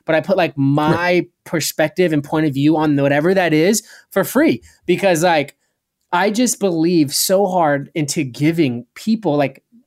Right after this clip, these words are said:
Speaker 1: I think the one percent's gonna make it, like I said earlier, and,
Speaker 2: Mm-hmm.
Speaker 1: uh, regardless if I give or not, but I can give and give and give and help out the people that really need a lot of that help and just giving my resources freely. And I just,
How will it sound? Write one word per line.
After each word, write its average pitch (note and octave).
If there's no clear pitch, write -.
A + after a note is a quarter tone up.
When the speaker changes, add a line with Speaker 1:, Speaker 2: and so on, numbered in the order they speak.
Speaker 1:
I F3+
think F#3
the C3+
one D#3+
percent's F#3
gonna F#3+
make C#3
it, C#3+
like C3+
I C#3+
said E3+
earlier, C3+
and, D3
Speaker 2:
Mm-hmm. -
Speaker 1:
uh, -
regardless E3+
if E3
I D#3+
give C#3+
or D#3
not, C#3+
but F3
I F3
can F3
give F3
and D#3+
give D#3
and C#3+
give F3+
and C#3+
help D#3+
out D#3
the D3
people D#3
that D3
really D#3+
need D3+
a C#3+
lot C3+
of C3
that B2+
help F3+
and C#3
just C#3+
giving D3
my D3
resources C3+
freely. D#3
And C3
I C#3+
just, C#3+